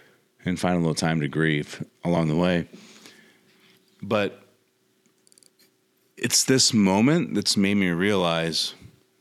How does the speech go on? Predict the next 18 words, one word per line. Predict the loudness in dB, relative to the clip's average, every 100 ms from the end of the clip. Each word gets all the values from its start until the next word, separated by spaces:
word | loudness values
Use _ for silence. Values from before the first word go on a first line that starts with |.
| _ _ _ _ _ _ _ _
how | -12 -6 -2 -2
important | -4 -6 -2 0 0 -4 -8 -12 -18 -20 _ _ _ _ _ _ _ _ _ _ _ _
structure | -6 -6 -2 -4 -2 -6 -4 -6 -8
is. | -6 -6 -6 -6 -6 -8 -14 -20 _ _ _ _ _ _ _ _ _ _ _ _ _ _ _ _ _ -14
You | -6 -4
know, |
we | -2
talk | -4 -2 -2 0
in |
the | -4
past | -2 -2 -2 -2 -2
about | -2 0 -2
how | -2 0 -2 -4 _
ninety-nine | -6 -2 0 0 0 0 -2
percent | -2 -2 -2
of | -4 -8 _
upset | -4 -2 -2 -4 -4 -10
employees, | -8 -2 0 2 0 -2 -6